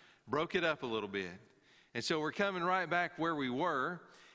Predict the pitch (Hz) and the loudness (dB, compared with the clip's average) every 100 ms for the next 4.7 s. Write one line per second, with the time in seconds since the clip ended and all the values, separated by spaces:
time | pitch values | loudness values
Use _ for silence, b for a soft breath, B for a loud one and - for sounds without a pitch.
0 | B 131 139 139 123 117 113 180 143 113 | B 0 0 -2 -2 -4 0 -2 -2 -2
1 | 180 165 147 - 156 135 - 160 160 - | 0 0 -2 -2 -2 -2 0 -2 -2 -2
2 | 190 175 139 - 151 147 147 139 127 123 | -2 0 -2 -2 -2 0 0 -2 -4 -6
3 | 127 123 127 107 113 143 165 165 - - | -6 -6 -6 -4 -2 0 -2 -4 -8 -6
4 | - 180 175 - 113 135 | -2 0 -2 -2 -4 -4